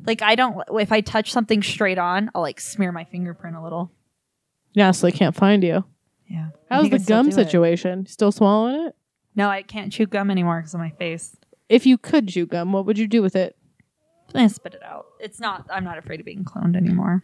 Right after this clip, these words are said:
Speaker 2: Honestly, like they would waste the cloning money on you.
Speaker 1: And I don't know if that was so much O C D. I just think that was, like,
Speaker 2: Fear?
Speaker 1: paranoia.
Speaker 2: Yeah.
Speaker 1: I think I was just a very paranoid child.
Speaker 2: Yeah.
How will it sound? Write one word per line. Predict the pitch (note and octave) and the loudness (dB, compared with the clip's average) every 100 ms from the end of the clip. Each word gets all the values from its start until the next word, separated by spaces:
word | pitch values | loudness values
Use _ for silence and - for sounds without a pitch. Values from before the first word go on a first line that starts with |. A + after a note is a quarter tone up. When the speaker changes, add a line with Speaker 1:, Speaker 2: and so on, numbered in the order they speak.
| - | 0
Speaker 2:
Honestly, | A#3 A#3 A#3 - G#3+ G#3+ | 0 2 2 2 4 4
like | G#3 B3 - | 4 2 2
they | B3+ | 2
would | G#3 F3+ | 2 2
waste | F3+ F3+ - | 0 -2 -4
the | F#3+ | -6
cloning | - F3+ E3+ E3+ | 0 2 2 2
money | D#3+ D3+ D3 | 2 0 0
on | B2 F3 | 0 0
you. | C3 - | 2 2
Speaker 1:
And | - - - - - | 2 0 -20 -12 -2
I | G4 | 2
don't | D5+ D5 | 2 0
know | C5 C5 | -2 2
if | |
that | D#4+ D4+ | 4 6
was | D4+ | 4
so | - D#4 | 2 0
much | B3+ - | 0 2
O | - | 2
C | A3+ A#3+ G#3+ | 0 -2 -2
D. | F3 F3 A#3+ - | 0 0 0 0
I | F#3 | 0
just | G#3 A#3 | -2 -2
think | A#3 | -4
that | A3+ F#3+ | -2 0
was, | F3 F#3 | -2 -4
like, | F3 D3+ - _ - | -6 -8 -14 _ 6
Speaker 2:
Fear? | A3+ B3+ - _ _ _ | 6 6 2 _ _ _
Speaker 1:
paranoia. | - - G3+ F#3+ F3+ E3+ E3+ E3+ D3+ C3+ | -4 2 4 4 2 0 0 0 0 4
Speaker 2:
Yeah. | E4+ E4+ - - _ _ - | 4 4 -2 -20 _ _ 0
Speaker 1:
I | |
think | G#3 A#3+ | 4 6
I | |
was | G#3+ | 6
just | F#3+ | 2
a | |
very | F3 F3+ E3+ | 2 2 0
paranoid | - F#3 F3 E3+ D#3+ D#3+ | -4 0 0 0 -4 -8
child. | - - B2 - - _ - - _ _ | -12 -12 -12 -14 -20 _ -20 -20 _ _
Speaker 2:
Yeah. | - - D#4 G#4+ A4 | -10 -2 2 4 2